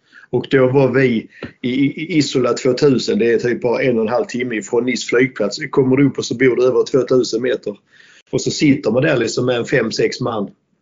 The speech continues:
utav åtta. Och det är så s-, s-, som man gör i Jumbo Visma och U A E och, och Ineos. Men det gör man sällan om man bara går för etapper.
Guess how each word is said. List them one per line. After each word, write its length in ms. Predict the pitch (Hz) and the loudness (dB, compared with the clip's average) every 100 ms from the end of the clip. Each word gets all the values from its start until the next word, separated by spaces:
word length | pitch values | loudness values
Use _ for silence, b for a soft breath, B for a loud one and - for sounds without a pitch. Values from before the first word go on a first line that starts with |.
| _ 160 143 | _ -6 0
utav 280 | 135 131 113 | 0 2 0
åtta. 360 | 127 - - - B B | 0 -2 -12 -14 B B
Och 140 | - 127 | 0 4
det 80 | 131 | 4
är 40 | |
så 300 | 131 147 117 | 4 2 4
s-, 320 | - - - | 2 -2 -10
s-, 720 | - - - - - 143 - | -10 -8 -8 -8 -8 -8 -4
som 180 | - 123 | -2 0
man 140 | 127 | 4
gör 220 | 143 127 135 | 4 2 -2
i 20 | |
Jumbo 340 | 120 117 117 | -2 0 0
Visma 420 | 123 139 131 113 107 | 2 2 0 -2 -2
och 60 | |
U 160 | 127 120 | 0 2
A 60 | 127 | 2
E 200 | 127 120 | 2 0
och, 200 | 139 143 | -4 -4
och 160 | 131 | -4
Ineos. 560 | 127 131 113 101 101 - B B B - | -2 0 0 -4 -8 -12 B B B -2
Men 160 | 127 | 2
det 80 | 131 | 4
gör 200 | 143 160 | 6 4
man 180 | 127 123 | 2 -4
sällan 420 | - 135 139 127 | -2 0 2 0
om 80 | 110 | -2
man 120 | 113 | -2
bara 160 | 127 117 | 0 0
går 220 | 120 113 | 0 -2
för 140 | 101 | -2
etapper. 520 | 104 - 110 - 107 | -6 -6 -8 -6 -8